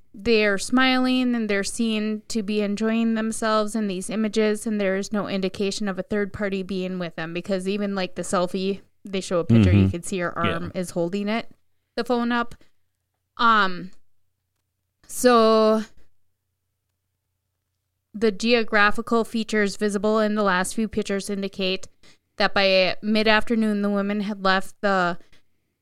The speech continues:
Speaker 1: there's a lot of words that I'm gonna have a hard time with, Pensadia,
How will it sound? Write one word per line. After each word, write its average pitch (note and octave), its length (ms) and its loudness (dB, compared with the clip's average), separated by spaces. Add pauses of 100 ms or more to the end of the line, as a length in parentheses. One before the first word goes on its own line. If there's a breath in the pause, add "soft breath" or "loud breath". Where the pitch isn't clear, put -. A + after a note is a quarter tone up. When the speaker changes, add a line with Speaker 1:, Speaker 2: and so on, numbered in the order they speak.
(580)
Speaker 1:
there's - 120 -10
a - 60 -12
lot - 280 -18
of - 60 -20
words - 360 -18
that - 160 -4
I'm F3 80 0
gonna - 180 -2
have - 120 -10
a - 40 -12
hard - 220 -14
time - 240 -12
with, - 300 -16 (520 soft breath)
Pensadia, A#3 920 2